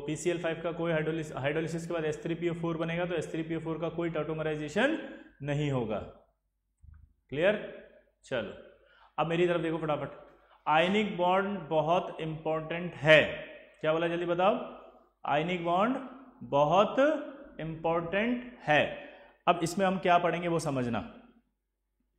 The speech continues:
हम जो बोलते हैं covalent bond या हम जो बोलते हैं,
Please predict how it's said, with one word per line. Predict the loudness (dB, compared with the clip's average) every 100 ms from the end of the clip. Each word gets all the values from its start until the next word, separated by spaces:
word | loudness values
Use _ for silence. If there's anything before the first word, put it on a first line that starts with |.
| _ -20 -20 -20 -20 _ _ _ 0
हम | 0 2 -4 -8 -16 -18 -16
जो | 0 2
बोलते | 4 4 2
हैं | -2 -2
covalent | 0 2 2 0
bond | -2 -4 -8 -2
या | -2
हम | 0 -2 0
जो | 0
बोलते | 0 0 2
हैं, | 2